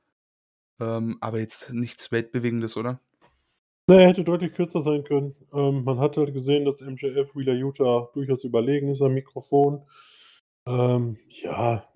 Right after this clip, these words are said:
Speaker 2: und eigentlich hat er nichts, äh, gesagt, außer dass er halt seinen, seinen Ring da hat, also seinen, seinen, seinen riesen Casino-Chip,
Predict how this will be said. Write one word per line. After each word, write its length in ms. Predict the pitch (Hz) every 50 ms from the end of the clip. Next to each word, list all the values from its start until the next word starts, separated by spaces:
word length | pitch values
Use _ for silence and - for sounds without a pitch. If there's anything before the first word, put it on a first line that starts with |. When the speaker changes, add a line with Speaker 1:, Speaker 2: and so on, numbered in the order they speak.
| _
Speaker 2:
und 300 | - 127 123 123 - -
eigentlich 380 | - 135 135 143 147 143 139 143
hat 120 | 143 143 143
er 80 | 139
nichts, 840 | 135 139 147 170 180 - - _ - - - - - - - - _ 139
äh, 240 | 143 147 147 151 139
gesagt, 460 | 139 127 123 135 135 143 147 143 -
außer 340 | - 147 151 147 151 156 139
dass 200 | 139 135 - -
er 120 | 131 123
halt 320 | 117 117 117 117 117 - _ _ _ _ _ _ _ _ _ _ _ _
seinen, 420 | - 113 110 107 107 107 104 101 - _ _ _ _ _
seinen 260 | - 110 107 107 110
Ring 260 | 113 170 208 214 208
da 200 | 190 170 160 143
hat, 160 | 143 151 - 135
also 200 | 117 120 117 113
seinen, 320 | 113 113 110 110 110 110
seinen, 320 | 110 107 107 110 110 110
seinen 220 | 113 110 107 107 110
riesen 440 | 107 131 143 135 135 127 123 117 113
Casino-Chip, 680 | - 123 110 143 170 175 160 151 151 - 151 147 143